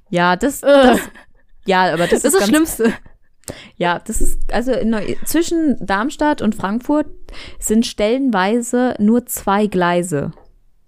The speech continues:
Speaker 1: Also einmal hin, einmal zurück. Das heißt, es muss so getimed werden, dass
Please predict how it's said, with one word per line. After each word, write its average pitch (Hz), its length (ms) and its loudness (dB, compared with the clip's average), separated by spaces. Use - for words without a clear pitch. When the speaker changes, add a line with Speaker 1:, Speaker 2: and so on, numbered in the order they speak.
Speaker 1:
Also 185 220 -2
einmal 190 260 -2
hin, 262 200 0
einmal 240 260 -2
zurück. 254 380 -2
Das 190 200 -2
heißt, 214 300 -2
es 208 140 -8
muss 190 240 -4
so 226 200 2
getimed 208 560 -4
werden, 226 360 -2
dass - 320 -6